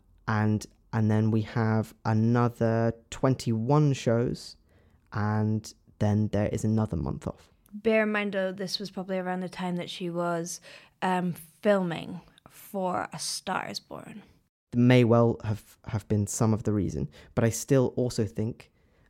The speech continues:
Speaker 1: uh, that that was probably deliberate in that she has, say, all of December, Christmas and New Year and all of that time off, and then goes and does her European leg. And she's not really booking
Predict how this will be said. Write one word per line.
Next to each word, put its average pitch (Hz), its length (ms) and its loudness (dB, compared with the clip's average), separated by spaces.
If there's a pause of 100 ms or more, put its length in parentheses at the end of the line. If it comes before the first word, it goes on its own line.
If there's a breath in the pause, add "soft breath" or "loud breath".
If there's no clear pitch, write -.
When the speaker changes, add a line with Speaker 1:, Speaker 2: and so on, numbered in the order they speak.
Speaker 1:
uh, 101 300 0 (140)
that 113 300 0 (120)
that - 100 2
was - 120 -4
probably 117 340 0
deliberate 151 520 4
in 120 160 2
that - 100 -2
she 123 160 -6
has, 113 340 -4 (220 loud breath)
say, 107 480 2
all 123 240 4
of - 80 -8
December, 107 640 0
Christmas 104 460 -4
and 107 160 -4
New 104 120 -2
Year 101 240 0
and - 140 -4
all 113 160 -2
of 110 80 -4
that - 160 -6
time 104 260 -4
off, - 180 -10 (280 loud breath)
and 101 200 0
then 104 200 2
goes 101 260 0
and 98 80 0
does 92 160 -4
her 98 80 -2
European 92 480 -4 (100)
leg. - 140 -14 (240 loud breath)
And 110 100 0
she's 117 200 0
not 143 200 6
really 131 140 6
booking 104 640 0